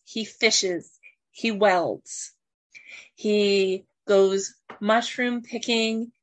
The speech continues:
His favorite place is to be in the woods. And as a profession, he teaches truck drivers,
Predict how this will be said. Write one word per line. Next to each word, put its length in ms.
His 240
favorite 420
place 360
is 160
to 120
be 200
in 140
the 80
woods. 680
And 460
as 160
a 60
profession, 580
he 140
teaches 420
truck 300
drivers, 560